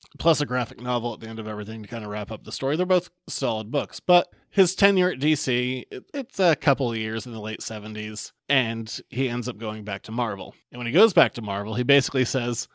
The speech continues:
"I just want to keep doing the shit I was doing." He, he, well, he says, basically, "I want to be left alone." And we've covered some of that, like his Black Panther. He goes back to Captain America.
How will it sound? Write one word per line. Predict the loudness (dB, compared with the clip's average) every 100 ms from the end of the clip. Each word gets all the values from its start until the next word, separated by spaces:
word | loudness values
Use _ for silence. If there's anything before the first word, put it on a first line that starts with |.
| -2
"I | 2
just | 4
want | 4
to | 6
keep | 4 6
doing | 4 4
the | 4
shit | 2 4
I | 4
was | 2
doing." | 0 0 2
He, | 4 2 2
he, | -4
well, | 2
he | 4 6
says, | 6 4
basically, | 6 4 4 2 2
"I | 4
want | 4
to | 4
be | 4
left | 4 2 2
alone." | 2 0 -4 -6 -8 _ -4
And | 0
we've | 2
covered | 2 -2 -2
some | -6
of | -4
that, | -4 -4
like | -8
his | -8 -10
Black | -10 -12 -2
Panther. | 0 0 2 2 2
He | 0
goes | -6 -6
back | -8 -10
to | -8
Captain | -8 -8 -8
America. | -4 -2 0 0 0 -2